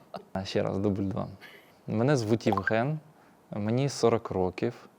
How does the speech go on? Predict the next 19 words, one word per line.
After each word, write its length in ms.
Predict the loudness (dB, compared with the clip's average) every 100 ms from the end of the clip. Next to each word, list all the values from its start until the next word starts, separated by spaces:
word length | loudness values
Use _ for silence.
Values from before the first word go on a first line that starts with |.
| _ _
в 120 | -8 -4
мене 640 | -2 0 0 -2 -4 -4
троє 260 | 4 6 6
дітей. 520 | 4 0 -2 -2 -2 -6 -2
За 200 | 4 4
освітою 600 | 4 0 0 2 0 2
я 300 | 2 2 -2 -4
архітектор, 720 | -2 -2 -4 -4 -6 -4 -8 -8 -20 -20 -2
до 100 | 0
речі, 220 | 0 0
магістр, 480 | -2 -2 -2 -2 -2 -2
магістр 420 | -4 -4 -4 -4
архітектури. 640 | -4 -4 -4 -2 -2 -2 -6 -18 -20 -4
Це 120 | 4
моя 180 | 6 6
друга 280 | 6 4 2
освіта, 480 | 0 0 0 -2 0
а 100 | 0
перша 460 | 6 6 6 -2